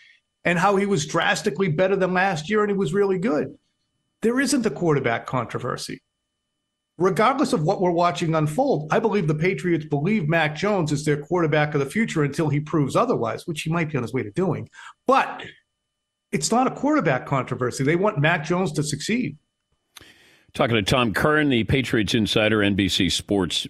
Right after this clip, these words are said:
Speaker 2: Boston. How do you think this plays out? Okay, who's starting against the Jets, in your opinion?
Speaker 1: Mac Jones. I, you know, and I say that with resignation because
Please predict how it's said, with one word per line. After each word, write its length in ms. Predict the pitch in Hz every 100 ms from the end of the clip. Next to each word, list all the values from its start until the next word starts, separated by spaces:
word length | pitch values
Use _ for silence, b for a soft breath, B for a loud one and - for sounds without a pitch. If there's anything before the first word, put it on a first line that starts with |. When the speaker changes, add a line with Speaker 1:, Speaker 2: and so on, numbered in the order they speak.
| -
Speaker 2:
Boston. 680 | 85 95 107 - 92 85 80 _ b b b b b
How 140 | - 160
do 60 |
you 60 | 143
think 160 | 143
this 160 | 127 123
plays 360 | - 135 120 139
out? 160 | 113
Okay, 300 | 127 190 - 160
who's 200 | 175 262
starting 380 | - 214 185 160
against 320 | 131 131 113
the 100 | 110
Jets, 320 | 92 113 95
in 100 | 90
your 100 | 82
opinion? 320 | 76 - 57 - _ _ _ _ _ _ _ _ _ _ _ _ _ _ _ _ _ _ _ _ - - - -
Speaker 1:
Mac 420 | 127 147 165 156
Jones. 680 | 143 139 139 135 - - - _ _
I, 300 | 156 151 151 -
you 160 | 170 180
know, 200 | 165 175
and 140 | 170
I 80 | 170
say 280 | 156 226 233
that 180 | 233 220
with 100 | 185
resignation 840 | 214 208 202 165 226 220 180 175
because 720 | 160 151 165 165 156 151 -